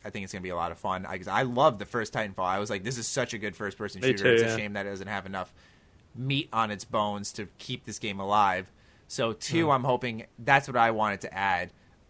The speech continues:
Speaker 1: I will probably play the beta, but I don't want to look up much P R on it 'cause I know E A really just goes all out and, and gives a lot away.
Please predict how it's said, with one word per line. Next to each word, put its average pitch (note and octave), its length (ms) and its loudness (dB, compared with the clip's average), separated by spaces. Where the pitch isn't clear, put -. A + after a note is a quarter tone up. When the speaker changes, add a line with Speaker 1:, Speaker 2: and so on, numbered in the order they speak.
Speaker 1:
I A#2 460 4
will A#2 140 -4
probably D#3 340 4
play C3+ 180 0
the A#2+ 100 -2
beta, G#2+ 360 0
but G2+ 480 -2
I G#2 160 -2
don't A#2+ 380 -2
want A2 340 -2
to G2+ 680 -6
look G#2+ 260 -8
up G#2+ 200 0
much G#2+ 360 -6
P A#2 180 -6
R G#2+ 220 4
on A2+ 120 0
it A#2 120 -4
'cause - 100 -14
I G#2 120 -4
know G2+ 200 -4
E G#2 220 -6
A G2 240 -2
really F#2+ 300 -8
just F#2+ 180 -10
goes G2 180 -6
all F2+ 200 -2
out F2+ 180 -2
and, F#2 200 -14
and F#2 160 -14
gives F#2+ 160 -10
a G2 60 -8
lot F2+ 240 -2
away. F#2+ 380 -4